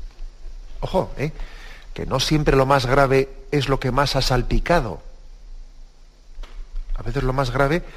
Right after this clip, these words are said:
es lo que ha tenido lugar en ese santuario interior. De hecho, fijaros que la, que en la tradición de la Iglesia se nos ha invitado a examinar nuestros pecados y,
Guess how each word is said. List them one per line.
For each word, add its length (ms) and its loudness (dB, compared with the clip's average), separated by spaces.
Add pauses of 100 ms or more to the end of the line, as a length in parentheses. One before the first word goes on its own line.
(280)
es 80 -8
lo 100 -4
que 80 -2
ha 60 2
tenido 260 4
lugar 220 4
en 100 2
ese 140 0
santuario 400 0
interior. 400 2 (880)
De 40 4
hecho, 140 4
fijaros 480 4
que 220 0
la, 380 0 (1600)
que 220 -6
en 80 -2
la 80 4
tradición 720 2
de 80 2
la 100 4
Iglesia 500 2 (280)
se 120 -4
nos 160 0
ha 60 6
invitado 540 4 (360)
a 80 2
examinar 580 0
nuestros 280 0
pecados 680 2 (1120)
y, 160 -2